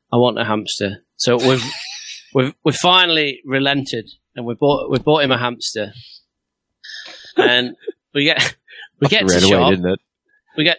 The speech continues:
Speaker 1: we get to the pet store. He's bought the ugliest one in there. It's, it's got, it's got,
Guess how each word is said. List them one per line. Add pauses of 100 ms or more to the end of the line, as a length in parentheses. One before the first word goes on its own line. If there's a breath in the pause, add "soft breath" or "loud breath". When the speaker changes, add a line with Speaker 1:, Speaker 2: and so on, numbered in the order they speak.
Speaker 1:
we
get
to
the
pet
store. (680)
He's
bought
the
ugliest
one (180)
in
there. (180)
It's, (400)
it's
got,
it's
got,